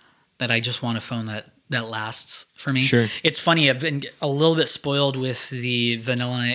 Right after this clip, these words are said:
Speaker 1: Android experience because my phone previous to this OnePlus seven Pro was a Pixel,
Speaker 2: Mm-hmm.
Speaker 1: a Pixel three. And the vanilla Android experience is that it just kind of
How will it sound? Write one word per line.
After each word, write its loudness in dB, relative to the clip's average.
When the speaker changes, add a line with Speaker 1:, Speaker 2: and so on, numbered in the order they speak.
Speaker 1:
Android -2
experience -2
because -8
my -2
phone -4
previous -2
to -6
this -6
OnePlus -8
seven -4
Pro -2
was -4
a -6
Pixel, -4
Speaker 2:
Mm-hmm. 2
Speaker 1:
a 2
Pixel 0
three. -4
And 2
the -2
vanilla 0
Android 2
experience -2
is -2
that 4
it -4
just -2
kind 0
of 0